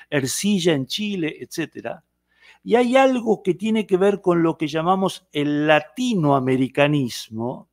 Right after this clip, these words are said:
que se funda en la Revolución Cubana del cincuenta y nueve,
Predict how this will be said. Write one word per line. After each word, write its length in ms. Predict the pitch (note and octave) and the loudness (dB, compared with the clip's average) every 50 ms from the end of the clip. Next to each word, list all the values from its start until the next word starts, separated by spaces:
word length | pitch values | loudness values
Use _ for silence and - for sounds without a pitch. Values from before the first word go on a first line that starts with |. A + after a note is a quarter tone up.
| _ _ _ _ _ - - _ | _ _ _ _ _ -20 -18 _
que 320 | - D#3 D#3+ F3 E3+ E3+ _ _ _ _ | -6 -4 -4 -4 -6 -8 _ _ _ _
se 220 | - - - D#3 | -10 -6 -4 -4
funda 380 | C#3 - - A#3 A#3+ A#3 G#3+ F#3 | -4 -4 -6 -6 -2 -2 0 2
en 80 | D#3+ | 2
la 80 | D3 C3+ | 2 2
Revolución 560 | B2+ C3+ C3 C3 C3 C3 - - E3 D#3 C#3 | 2 0 0 0 -2 -4 -4 -6 -6 -6 -6
Cubana 340 | - C#3 C#3 C#3+ C#3+ C#3 C3+ | -4 -4 -2 -2 -2 -2 -2
del 140 | C3+ C3+ B2 | -4 -4 -6
cincuenta 520 | - D3 C3+ A#2+ - C#3 C3+ B2 - C3+ | -8 -10 -10 -6 -6 -6 -4 -4 -4 -4
y 80 | C#3 D#3 | -4 -2
nueve, 580 | F3 G3 G#3 G3+ F#3 F3 E3 D#3+ E3 E3 D3+ | -2 0 0 2 2 0 0 -2 -4 -6 -8